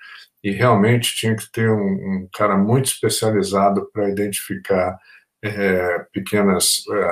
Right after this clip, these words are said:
rachaduras ou falhas, né? Então, isso também eu acho que pros nossos assinantes é interessante, porque no dia a dia da manutenção, seja da célula do avião ou do próprio motor, tem vários tipos de inspeção, correntes parasitas, é,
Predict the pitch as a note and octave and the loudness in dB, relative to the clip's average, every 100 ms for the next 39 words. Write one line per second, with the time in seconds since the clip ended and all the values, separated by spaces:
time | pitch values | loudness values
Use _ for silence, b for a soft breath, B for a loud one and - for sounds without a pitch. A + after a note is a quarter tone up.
0 | F2 G2 - E2+ F2+ G#2+ G#2 F#2 D#2+ F#2 | 0 0 0 0 2 4 6 4 0 -6
1 | - F#2 F2+ F2 E2 G2 G#2+ A2+ B B | -4 -2 0 -4 -10 -6 -6 -6 B B
2 | B B _ - G#2 A2 - A2 A2+ A#2+ | B B _ -10 -8 -6 0 4 6 6
3 | A#2+ A2+ - G#2+ A2 - A2 G2 G#2 G#2+ | 6 2 0 -2 0 2 4 6 6 6
4 | G#2 G2+ G2+ - F#2+ F#2+ G2 G2 - F#2 | 4 4 2 -6 -8 -2 0 2 2 0
5 | - F#2 G2 G#2+ G2 - G#2 G#2+ G2+ G#2 | -2 0 0 0 -4 -4 -2 -2 2 4
6 | G2 G2 G#2+ A#2+ - - A2 - A2 A2+ | 4 2 2 0 -2 -4 -4 0 0 0
7 | B B B G#2 G#2+ G2 C#3+ G2+ A2+ A2 | B B B -2 0 4 4 6 4 4
8 | G#2 G#2 G2+ G#2 F#2 - G#2 G2 - A2+ | 4 2 0 0 0 0 0 2 2 2
9 | A#2 G#2+ - - A2+ G#2+ G2+ G2 F#2 G2 | 2 4 4 4 6 4 4 2 2 0
10 | F#2 F#2+ G2+ G#2 A2+ A2 G2+ F#2+ F#2 F#2 | 2 0 2 2 2 0 2 2 0 -6
11 | E2 - B2 - B B B B _ G#2 | -4 2 2 2 B B B B _ -2
12 | G#2 G2+ F3+ - - C#3 C3+ A#2 A#2 A#2 | 0 2 0 0 -2 -2 -2 -2 0 0
13 | - - F#2 - A2 G2+ F#2+ G2 G#2 B2 | 0 -2 0 2 4 2 2 0 0 0
14 | - - G#2+ - - G2 A#2+ G#2+ F#2+ F2 | -2 2 2 2 -2 -2 0 0 -2 -2
15 | F#2 G2+ F#2+ | -4 -2 -2